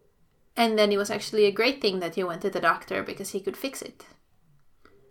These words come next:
Or perhaps maybe you have a, a speed in your life. You're, like, uh, just on the whole time.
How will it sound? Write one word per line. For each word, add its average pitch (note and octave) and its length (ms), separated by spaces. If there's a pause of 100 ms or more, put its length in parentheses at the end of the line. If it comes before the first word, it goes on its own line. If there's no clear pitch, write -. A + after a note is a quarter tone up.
(2500)
Or G3+ 260
perhaps A3+ 640
maybe G3 240
you F#3+ 140
have F#3 400 (640)
a, G#3+ 160 (100)
a G#3 60
speed A3 500
in G3 140
your F3 160
life. E3+ 420
You're, G3 200
like, F3+ 500
uh, G3+ 180
just F#3+ 260
on G#3 300
the F#3+ 80
whole F#3+ 200
time. F#3 480